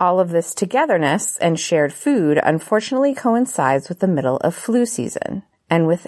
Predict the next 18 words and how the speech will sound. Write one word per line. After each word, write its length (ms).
every 340
bite 460
of 160
tasty 480
dip, 360
you 180
run 240
the 100
risk 420
of 120
having 380
been 180
preceded 800
by 160
the 140
infamous 680
double 320
dipper. 500